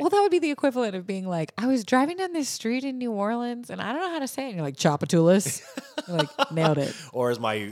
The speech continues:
Speaker 2: friend from Boston called it, Tucakapopolis.
Speaker 1: Yeah,
Speaker 2: Yeah.
Speaker 1: Tucakapopolis. Yes.
Speaker 2: <laughs> Yakima.
Speaker 1: Yakima, Washington.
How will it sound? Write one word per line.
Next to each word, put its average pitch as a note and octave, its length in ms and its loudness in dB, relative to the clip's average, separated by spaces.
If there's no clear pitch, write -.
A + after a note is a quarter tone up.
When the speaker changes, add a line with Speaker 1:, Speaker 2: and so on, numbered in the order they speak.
Speaker 2:
friend A2 260 -2
from G#2 180 -10
Boston G2+ 380 0
called F2+ 240 -2
it, F2 180 -10
Tucakapopolis. A#2 1000 -6
Speaker 1:
Yeah, D#3+ 180 2
Speaker 2:
Yeah. D#3 60 0
Speaker 1:
Tucakapopolis. - 1040 -2
Yes. - 300 0
Speaker 2:
<laughs> - 1000 -4
Yakima. G2+ 540 -2
Speaker 1:
Yakima, G3+ 520 6
Washington. D#3 640 6